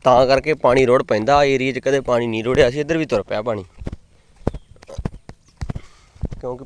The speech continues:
ਪਰਸੋਂ ਰਾਤ ਨੂੰ ਬਹੁਤ ਭਾਰੀ ਮੀਂਹ ਪਿਆ।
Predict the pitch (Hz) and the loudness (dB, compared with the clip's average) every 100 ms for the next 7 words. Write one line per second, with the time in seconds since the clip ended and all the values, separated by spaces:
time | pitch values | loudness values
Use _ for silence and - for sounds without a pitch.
0 | - 135 135 143 123 - _ - - - | -6 -4 -4 -8 -10 -14 _ -12 -10 -12
1 | - _ - 107 110 113 113 117 120 - | -20 _ -8 0 2 2 0 -2 -6 -4
2 | 139 147 139 110 101 107 117 101 95 | -2 0 0 0 0 -4 -4 -6 -8